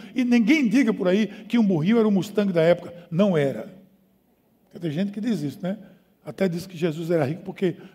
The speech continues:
era um burrinho, era um Mustang. Não, não era. Burrinho era um burrinho mesmo. Era um jumentinho,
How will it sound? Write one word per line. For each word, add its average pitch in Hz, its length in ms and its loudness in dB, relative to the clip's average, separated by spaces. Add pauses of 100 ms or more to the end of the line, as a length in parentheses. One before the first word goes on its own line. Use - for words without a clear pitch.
(140)
era 165 120 -2
um 160 40 -6
burrinho, 156 340 -2
era 202 100 0
um 214 60 0
Mustang. 165 340 0
Não, - 160 -6
não 302 160 -2
era. 214 200 2
Burrinho 233 280 0
era 320 100 -4
um 330 40 -10
burrinho 311 260 -2
mesmo. 233 280 -2 (800)
Era 277 120 -10
um 247 40 -6
jumentinho, 214 640 0